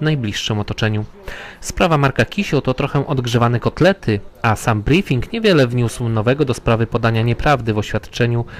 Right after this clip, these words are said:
lustracyjnym Kisia. Tradycyjnie z wielkiej chmury mały deszcz.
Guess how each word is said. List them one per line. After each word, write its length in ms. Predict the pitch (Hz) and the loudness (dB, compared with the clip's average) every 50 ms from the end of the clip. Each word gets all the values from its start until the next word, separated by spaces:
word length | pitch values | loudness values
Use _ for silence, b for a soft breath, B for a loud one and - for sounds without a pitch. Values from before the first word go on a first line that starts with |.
| B B B B B - | B B B B B 2
lustracyjnym 760 | 120 120 - - - 120 110 - - - 104 107 110 107 | 2 2 2 0 0 0 0 0 0 -2 0 0 -2 -4
Kisia. 400 | - - - 135 - - 123 107 - - - _ - - B B B B B B B B - | -4 -4 -6 -4 0 0 0 0 0 -4 -12 _ -20 -20 B B B B B B B B 0
Tradycyjnie 580 | - 208 185 185 180 - 226 214 165 127 120 | 0 2 2 2 0 2 0 0 2 0 0
z 60 | 110 107 | 2 4
wielkiej 340 | 123 127 123 - - 117 | 4 4 4 4 2 0
chmury 320 | 104 - - 113 113 113 113 | 0 0 0 0 0 2 2
mały 260 | 113 110 107 113 123 | 2 2 2 2 2
deszcz. 340 | 147 139 113 - - - | 2 2 2 0 -4 -10